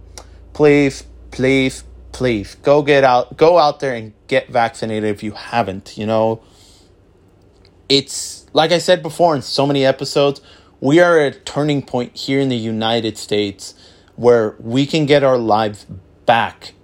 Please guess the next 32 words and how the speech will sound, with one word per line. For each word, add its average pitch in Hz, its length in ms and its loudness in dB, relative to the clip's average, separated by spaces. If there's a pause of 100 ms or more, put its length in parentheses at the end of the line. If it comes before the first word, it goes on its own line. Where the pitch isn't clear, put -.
We 120 120 -4
can 143 200 -4
get 139 260 4 (800)
everything 139 460 0 (120)
back 127 300 0
to - 100 -10
normal. 113 380 -4
We 120 160 -6
just - 320 -10
need 135 320 -2
to 120 80 -8
get 131 300 2
vaccinated. 107 840 -2
I 117 140 -2
know 131 340 2
Delta, 139 640 2 (640)
I 131 120 2
know 147 220 4
there 151 160 4
are 143 60 -2
some 135 200 -6
breakout 127 440 2
cases, 123 320 -6
but - 240 0
it 123 160 0
has 123 180 0
been 120 220 -2
proven 156 560 0
time 139 340 0
and 135 120 -4
time 127 240 -2
again 107 440 -4